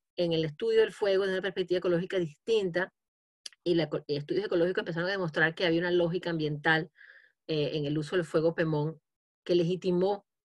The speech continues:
más que, más, más que seguir reproduciendo una visión negativa, empezó a legitimar la, la importancia del fuego,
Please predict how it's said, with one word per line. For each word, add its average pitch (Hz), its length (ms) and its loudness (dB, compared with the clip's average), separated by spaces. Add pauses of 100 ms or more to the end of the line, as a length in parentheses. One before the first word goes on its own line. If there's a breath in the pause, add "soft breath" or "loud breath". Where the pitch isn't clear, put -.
más 160 260 -2
que, 190 300 0
más, 156 300 -4
más 165 180 -6
que 180 100 -6
seguir 190 220 2
reproduciendo 196 480 -2
una 202 80 -6
visión 180 240 -2
negativa, 180 480 -2
empezó 160 380 -6
a 165 40 0
legitimar 175 680 0 (260)
la, 143 300 -4
la 151 100 -4
importancia 160 580 -2
del 185 100 -2
fuego, 160 400 -2